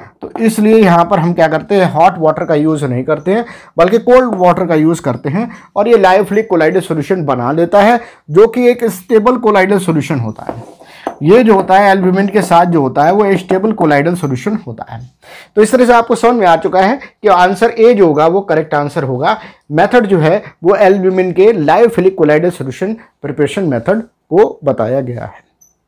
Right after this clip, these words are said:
ठीक है ना? Answer A correct हो जाएगा। आइए अब इस question को solve करते हैं। Question आपसे कह रहा है कि the normality of H two S O four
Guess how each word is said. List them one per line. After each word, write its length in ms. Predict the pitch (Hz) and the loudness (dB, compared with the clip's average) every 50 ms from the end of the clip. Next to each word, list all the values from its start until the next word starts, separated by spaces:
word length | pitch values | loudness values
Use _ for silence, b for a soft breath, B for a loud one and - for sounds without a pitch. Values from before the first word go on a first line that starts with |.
| _ - | _ -8
ठीक 80 | - 180 | -4 -2
है 60 | 247 | -2
ना? 80 | 277 311 b b b b b | -2 -4 b b b b b
Answer 300 | 143 147 151 160 - 190 | -4 -2 -2 -2 -2 -4
A 200 | - - 190 202 208 208 | -2 0 0 0 0 0
correct 300 | - 120 127 127 _ _ - - _ _ _ - | -4 -6 -6 -8 _ _ -20 -20 _ _ _ -20
हो 60 | 117 | -20
जाएगा। 840 | 110 - - _ _ _ _ _ _ _ _ _ _ _ _ - 175 | -20 -20 -20 _ _ _ _ _ _ _ _ _ _ _ _ -10 -8
आइए 220 | 185 196 220 247 | -6 -2 -2 -2
अब 120 | 240 233 233 | -2 -2 -4
इस 100 | 226 226 | -4 -4
question 320 | - 208 185 180 - 208 208 | -4 -4 -4 -4 -4 -4 -2
को 100 | 226 165 | -2 -2
solve 320 | - - 180 180 180 175 | 0 2 0 0 0 0
करते 280 | - 147 127 - - 120 | -4 -6 -8 -8 -10 -12
हैं। 240 | 110 101 95 95 _ _ _ _ _ _ _ _ _ _ _ _ _ _ _ _ b b b b b b b - | -12 -12 -14 _ _ _ _ _ _ _ _ _ _ _ _ _ _ _ _ _ b b b b b b b 0
Question 240 | 226 214 - 285 | 0 2 4 4
आपसे 200 | 302 302 262 294 | 2 2 2 2
कह 80 | 277 254 | 0 2
रहा 80 | 240 247 | 2 2
है 40 | |
कि 80 | 247 277 | 2 2
the 140 | 233 262 247 | 2 2 2
normality 540 | 233 220 208 208 202 208 208 220 208 247 254 | 4 2 2 2 2 0 0 0 2 2 2
of 160 | 254 240 240 | 2 4 2
H 180 | 208 202 190 - | 0 0 0 -2
two 80 | 220 202 | -2 -2
S 100 | 185 - | -2 -2
O 40 | 220 | -4
four 220 | - - 214 220 | 0 2 4 4